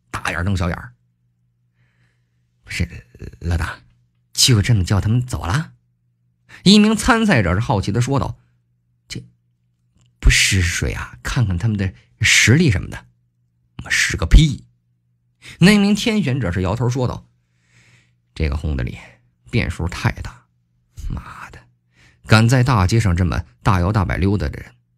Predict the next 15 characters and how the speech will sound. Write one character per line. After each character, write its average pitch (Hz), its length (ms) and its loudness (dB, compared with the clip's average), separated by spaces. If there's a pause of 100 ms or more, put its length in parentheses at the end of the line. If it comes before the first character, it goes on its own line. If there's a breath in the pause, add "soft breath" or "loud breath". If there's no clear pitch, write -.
没 135 180 4
两 160 220 0
把 95 100 0
刷 127 220 0
子 101 100 -2
你 - 100 -6
信 101 220 -4
吗？ 101 200 -6 (500)
真 254 260 2
跟 226 160 2
他 233 80 -2
们 180 140 2
打 80 180 0
起 - 100 -2
来， - 120 -8